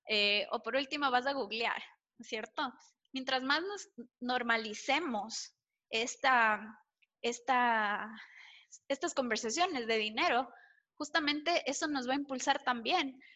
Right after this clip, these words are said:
para poder, em, informarnos más. ¿Y qué quiere decir esta información? Esta información nos da poder, poder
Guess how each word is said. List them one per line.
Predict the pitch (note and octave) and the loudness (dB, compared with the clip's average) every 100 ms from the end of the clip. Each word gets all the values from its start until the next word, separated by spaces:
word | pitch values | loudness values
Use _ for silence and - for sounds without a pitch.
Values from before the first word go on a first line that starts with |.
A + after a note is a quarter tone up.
| _ | _
para | - A#3 A3 | 0 2 2
poder, | A3 A3 C4 D#4+ - - _ | 0 4 4 4 -2 -18 _
em, | A3+ G#3+ G#3 G#3 G3 G3 _ _ _ _ - | -2 -2 -4 -12 -14 -20 _ _ _ _ -6
informarnos | C#4+ D4 C#4+ D4 D4 C#4 | -2 2 4 4 2 0
más. | D#4 A#4+ - - _ | 0 0 -2 -8 _
¿Y | C#4+ | -4
qué | - - | -2 2
quiere | G#4 A4 | 4 4
decir | B3 A#3+ C4 B3 | 4 0 0 0
esta | A#3+ C4 | 0 -2
información? | A3+ - A3 G3+ G3+ - G3 G#3+ - _ _ _ - | -4 -2 -2 -2 -2 -2 -2 -4 -16 _ _ _ -8
Esta | D#4+ | -2
información | D#4 D4 C4 A#3 - C#4 E4+ F#4 - | 0 0 0 -2 0 0 0 -4 -8
nos | B3 A#3+ A#3 | -2 0 4
da | C4+ - | 4 4
poder, | A3+ G3 A#3+ - - - _ _ _ _ _ _ _ _ | -2 0 0 -2 -4 -18 _ _ _ _ _ _ _ _
poder | - A#3 B3+ | -2 2 4